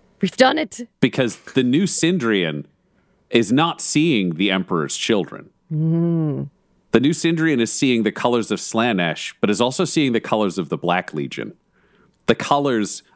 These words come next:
Speaker 2: of Abaddon's new force that ties Chaos Space Marines together and is leading a new war against the Imperium.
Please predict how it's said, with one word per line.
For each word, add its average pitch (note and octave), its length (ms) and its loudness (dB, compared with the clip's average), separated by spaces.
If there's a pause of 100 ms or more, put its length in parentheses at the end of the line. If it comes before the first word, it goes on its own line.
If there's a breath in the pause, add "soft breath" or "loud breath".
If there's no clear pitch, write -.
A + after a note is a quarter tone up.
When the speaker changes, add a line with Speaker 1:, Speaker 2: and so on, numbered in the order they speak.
Speaker 2:
of G#2+ 120 2
Abaddon's G2+ 760 -2
new F2+ 260 2
force - 540 -4
that - 180 -2
ties G2 420 -2
Chaos F#2 360 -2
Space - 340 -4
Marines E2 300 0
together D#2+ 400 0
and D2+ 80 -4
is D2 140 -6
leading D#2+ 480 0
a E2+ 140 -2
new E2 280 0
war D#2+ 360 -2
against D2 340 -4
the E2+ 100 0
Imperium. C#2 640 -2